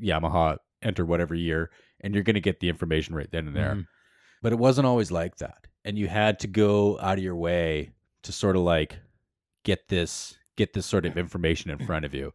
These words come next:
Speaker 1: And so that's one thing that I really appreciate about Hammond is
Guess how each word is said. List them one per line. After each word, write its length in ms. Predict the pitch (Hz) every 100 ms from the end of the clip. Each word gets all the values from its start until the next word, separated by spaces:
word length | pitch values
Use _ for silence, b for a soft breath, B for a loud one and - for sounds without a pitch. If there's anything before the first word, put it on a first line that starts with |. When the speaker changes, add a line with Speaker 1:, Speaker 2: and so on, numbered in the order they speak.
| b b
Speaker 1:
And 80 | 87
so 140 | -
that's 180 | 110 107
one 240 | 110 123 139
thing 500 | - 98 92 92 87 _ _ _
that 100 | 80
I 20 |
really 400 | 80 80 98 101
appreciate 440 | 95 - 85 - 85
about 160 | 80
Hammond 360 | 78 78 73 78
is 200 | 73 -